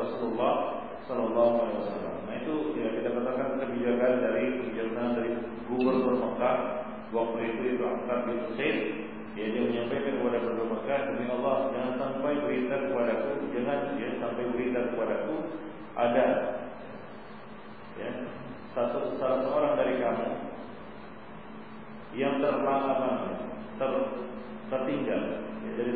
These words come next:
salat berjamaah di masjid. Melainkan aku akan penggal lehernya." Artinya di sini, ya, ancaman, ya, ancaman. Bukan berarti beliau betul-betul memenggal. Sama seperti Nabi sallallahu alaihi wasallam,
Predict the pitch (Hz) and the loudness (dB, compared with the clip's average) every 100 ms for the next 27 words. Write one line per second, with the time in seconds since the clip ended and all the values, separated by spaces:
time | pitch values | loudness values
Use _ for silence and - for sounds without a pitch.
0 | 120 120 120 120 117 107 98 - - - | 0 2 2 2 2 0 0 -2 -4 -6
1 | - - - - - 131 147 269 - - | -10 -10 -10 -10 -8 -2 2 2 2 -2
2 | - - - - - - - - - - | -2 -4 -6 -8 -10 -10 -10 -10 -10 -10
3 | 120 143 156 151 156 175 - - - 151 | -2 2 2 2 2 0 0 -2 -2 4
4 | 147 147 147 143 143 - - 131 127 135 | 6 8 6 4 0 -2 -4 -2 4 4
5 | - 254 - - - - - - - 147 | 6 4 2 -2 -4 -6 -8 -6 -4 -2
6 | 156 - - - - - - - - - | 0 0 0 0 -2 -4 -6 -8 -10 -12
7 | - 107 107 127 127 113 123 110 101 101 | -12 -6 -2 0 2 2 2 0 0 -4
8 | - 104 104 98 - - - - 104 123 | -4 -4 -2 -2 -2 -4 -6 -8 -4 0
9 | 117 113 110 120 110 110 113 110 104 110 | 2 2 2 2 0 2 2 2 0 0
10 | 110 107 110 110 123 117 95 92 - - | 0 0 -2 -2 -2 0 2 2 0 -4
11 | - - - - 117 127 127 113 117 117 | -8 -12 -10 -4 -2 0 0 -2 -2 0
12 | 107 110 117 113 104 107 104 107 123 | 0 0 -2 -2 -2 -2 -2 0 2